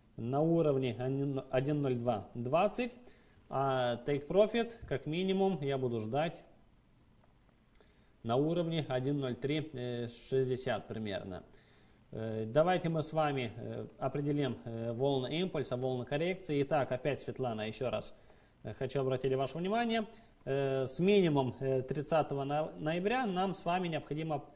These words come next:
э, провести линию тренда до максимум, э, в-, первого декабря, вчерашнего дня.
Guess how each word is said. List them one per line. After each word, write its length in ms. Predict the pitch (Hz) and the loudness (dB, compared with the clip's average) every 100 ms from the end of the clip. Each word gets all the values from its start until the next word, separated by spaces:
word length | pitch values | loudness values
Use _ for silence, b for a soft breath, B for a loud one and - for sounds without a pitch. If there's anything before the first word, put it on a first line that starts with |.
| B B - | B B -8
э, 580 | 127 123 120 117 113 113 - - - _ _ _ _ _ | -4 -2 -2 -2 -6 -10 -14 -20 -20 _ _ _ _ _
провести 420 | 139 147 143 170 | -2 0 0 -2
линию 300 | 165 156 135 120 | 0 0 -2 -2
тренда 320 | 151 180 160 | -4 -2 0
до 300 | 143 170 139 | 2 2 0
максимум, 720 | 120 156 147 - 110 98 92 b b b _ - | 2 2 2 -2 -6 -6 -8 b b b _ -6
э, 400 | 113 117 113 110 | -2 0 0 -2
в-, 320 | 110 - - - - | -6 -14 -20 -10 0
первого 380 | 156 156 143 139 | 2 2 2 0
декабря, 440 | 131 139 123 113 | 0 0 0 -2
вчерашнего 560 | - 135 135 - 123 123 | -2 -2 -2 -2 -2 -2
дня. 260 | 110 101 | -4 -8